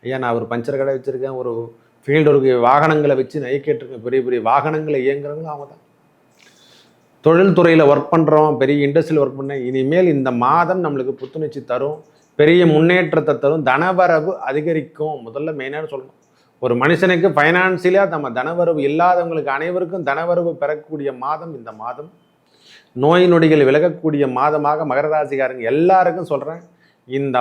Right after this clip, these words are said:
மாதம் புத்துணர்ச்சி பெறக்கூடிய மாதம். ஐயா, அவங்கள பார்த்தாவே ஒரு, ஒரு ம-,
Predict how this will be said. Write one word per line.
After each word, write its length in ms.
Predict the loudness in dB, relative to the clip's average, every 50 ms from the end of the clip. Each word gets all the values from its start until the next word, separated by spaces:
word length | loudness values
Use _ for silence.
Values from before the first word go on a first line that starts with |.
| -2 0
மாதம் 380 | 2 2 4 4 4 2 0 -2 -2
புத்துணர்ச்சி 500 | -4 -6 -4 -4 -2 -2 -4 -4 -6 -8 -6 -4
பெறக்கூடிய 540 | -2 -2 -2 -4 -6 -8 -10 -8 -8 -8 -10 -12 -14 -14
மாதம். 340 | -14 -14 -14 -14 -18 -20 _ _ _ _ _ _ _ _ _ _ _ _ _ _ _ _ -4
ஐயா, 160 | -2 -2 -2 -2
அவங்கள 220 | -2 -4 -6 -6 -2 -2 0
பார்த்தாவே 460 | 0 0 2 2 2 4 4 4 4 2 2
ஒரு, 120 | 2 0 -2 -6 -10 _ _ _ _ _ _ _ _ -12
ஒரு 100 | -10 -8 -8 -10
ம-, 180 | -10 -14 -16